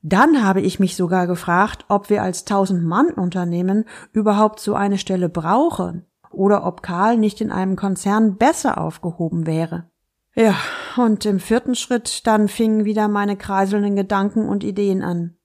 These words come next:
Mir fielen nur Gründe ein, warum es besser wäre, den Karl gehen zu lassen. Oder wenn er von sich aus gehen würde, weil ich ihm ja doch nichts Gescheites bieten kann. Also Sie sehen, Frau Happig, ein einziges Durcheinander.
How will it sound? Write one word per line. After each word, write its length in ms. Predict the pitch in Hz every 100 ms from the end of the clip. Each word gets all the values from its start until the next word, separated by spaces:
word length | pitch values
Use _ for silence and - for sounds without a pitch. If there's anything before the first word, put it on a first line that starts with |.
| _ _ _ - -
Mir 140 | 208
fielen 420 | - 247 254 233
nur 440 | 254 277 269 269 277
Gründe 480 | 208 226 240 240
ein, 360 | - 190 202 202
warum 280 | 185 180 185
es 120 | 175
besser 380 | 190 196 208 190
wäre, 320 | 185 190 190
den 180 | 180 170
Karl 320 | 180 180 180
gehen 400 | 185 202 196 185 - _ _ -
zu 140 | - 190
lassen. 480 | 180 175 170 170 _ _ _ _ _ _ _ _ _ _ _
Oder 340 | 170 175 170 165
wenn 180 | 170 190
er 100 | 180
von 220 | 196 185
sich 280 | 196 214 185
aus 200 | 180 -
gehen 300 | 175 175 165
würde, 380 | 170 170 170 - _ _ _ - - - _
weil 220 | 190 226
ich 140 | 262 247
ihm 140 | 240
ja 320 | 220 202 202 - _ -
doch 360 | 165 156 147
nichts 300 | 156 139 -
Gescheites 520 | 160 - 147 143 160 -
bieten 320 | 165 151 151
kann. 400 | 170 147 156 - _ _ - - - -
Also 260 | - 269 254
Sie 200 | 214 214
sehen, 280 | 190 180 165
Frau 220 | 175 165
Happig, 360 | 170 175 170 196
ein 160 | 220 220
einziges 840 | 226 233 247 254 - 240 233 -
Durcheinander. 800 | 196 180 202 185 165 160 165